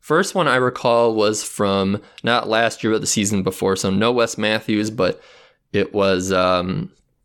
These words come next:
it was kind of the point where teams, I don't know if the, if the Bucks were first to do this. It might have actually been Ricky Rubio, uh, and the Utah Jazz who realized that, that it might be beneficial to take away Harden's, uh, step back to the left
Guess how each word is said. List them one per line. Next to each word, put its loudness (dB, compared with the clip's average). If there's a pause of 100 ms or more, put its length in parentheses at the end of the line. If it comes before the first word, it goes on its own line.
(960)
it -2
was -2
kind -2
of -2
the 2
point 0
where 2
teams, -2
I -2
don't -2
know 0
if -6
the, 0 (420)
if -4
the 0
Bucks -4
were 0
first -2
to -2
do 0
this. 0
It -4
might 2
have 2
actually 0
been -2
Ricky 0
Rubio, 2 (160)
uh, 0
and 0
the 0
Utah 0
Jazz 0
who -2
realized 0
that, 0 (520)
that 2
it -2
might 0
be 0
beneficial -2
to 0
take -2
away 2
Harden's, -2
uh, 0
step -2
back 0
to -6
the 2
left 0